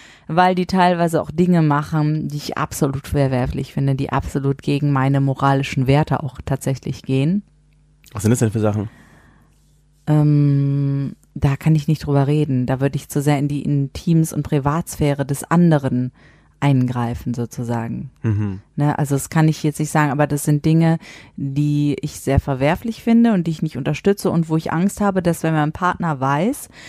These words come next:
Speaker 1: dass ich mit diesen Menschen befreundet bin und diese Menschen das machen, äh, moralisch verwerfliche Dinge,
Speaker 2: Mhm.
Speaker 1: ähm, dass diese Eigenschaften der moralischen, schlimmen Dinge,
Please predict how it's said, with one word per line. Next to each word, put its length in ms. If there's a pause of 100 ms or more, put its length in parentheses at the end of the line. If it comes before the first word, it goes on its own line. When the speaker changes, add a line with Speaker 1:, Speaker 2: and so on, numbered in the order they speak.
(140)
Speaker 1:
dass 160
ich 180
mit 200
diesen 240
Menschen 360
befreundet 600
bin 300
und 260
diese 160
Menschen 400
das 200
machen, 640
äh, 60 (220)
moralisch 540
verwerfliche 800
Dinge, 340 (220)
Speaker 2:
Mhm. 320 (320)
Speaker 1:
ähm, 320
dass 340
diese 420
Eigenschaften 720
der 140
moralischen, 880
schlimmen 480
Dinge, 320